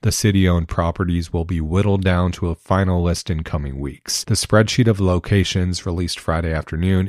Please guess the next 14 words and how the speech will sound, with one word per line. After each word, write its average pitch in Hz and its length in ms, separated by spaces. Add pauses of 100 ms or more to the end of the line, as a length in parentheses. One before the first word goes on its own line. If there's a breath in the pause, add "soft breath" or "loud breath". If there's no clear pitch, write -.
indicates 107 560
how 117 280
close 104 400
to - 120
public 87 380
transportation - 760
the 101 80
properties 98 520
are, 98 280
if 101 140
the 87 100
site 80 320
is 73 140
contaminated, 101 880